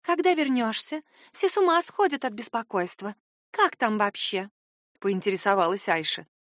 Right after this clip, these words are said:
Я вздохнула. «Не знаю, только сегодня пришла в себя. Толком ещё не осмотрелась. Надеюсь поговорить с Амишаром, узнать, чего от меня хотят. Как я поняла,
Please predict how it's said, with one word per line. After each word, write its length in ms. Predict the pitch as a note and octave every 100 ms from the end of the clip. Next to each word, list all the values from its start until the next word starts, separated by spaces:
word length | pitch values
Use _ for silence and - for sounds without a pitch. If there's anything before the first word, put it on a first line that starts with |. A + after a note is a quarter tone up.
| _ _ _
Я 240 | A#3 A3+ G3+
вздохнула. 640 | G3 G#3+ G#3+ G3 D#3+ E3 _ _ _ _ _ -
«Не 140 | E4 D4
знаю, 460 | D4+ D#4 G#3+ F3+ _ _
только 240 | - D4 D4
сегодня 400 | - D#4+ D4 B3
пришла 320 | G3+ F#3 F#3+
в 60 | -
себя. 340 | G3 F#3 E3 _ _ _ -
Толком 320 | D#4 C#4 G3+
ещё 220 | F#3+ -
не 100 | C4
осмотрелась. 760 | F3+ - F3 F3 E3+ D#3 - - _ _ _ _
Надеюсь 500 | A3 A3+ G#3+ A#3+ G3
поговорить 520 | - G3+ G#3+ A3 A#3+
с 80 | -
Амишаром, 500 | A3+ A3 B3+ A#3+ F3+
узнать, 320 | F3+ G3 G3+
чего 220 | - A#3 A#3
от 100 | A#3+
меня 240 | A#3+ A#3
хотят. 480 | B3 C4 C#4+ G#3+ _ _ _ _ _
Как 240 | - B3 B3+
я 160 | A#3
поняла, 440 | A#3 A#3 B3 D4+